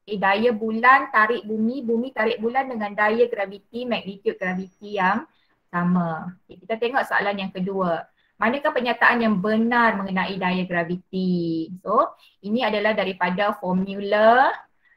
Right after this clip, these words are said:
ah, kegravitian Newton. F sama dengan, ah, G M satu M dua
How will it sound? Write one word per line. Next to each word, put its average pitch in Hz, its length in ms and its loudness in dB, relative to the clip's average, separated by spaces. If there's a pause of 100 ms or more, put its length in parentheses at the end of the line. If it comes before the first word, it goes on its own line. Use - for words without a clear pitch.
(120)
ah, 190 720 0 (280)
kegravitian 196 720 -2
Newton. 190 480 -4
F 220 320 0
sama 196 240 -2
dengan, 214 480 4 (480)
ah, 190 160 -2
G 220 380 0
M 202 180 0
satu 208 540 -4
M 185 260 2
dua 202 480 2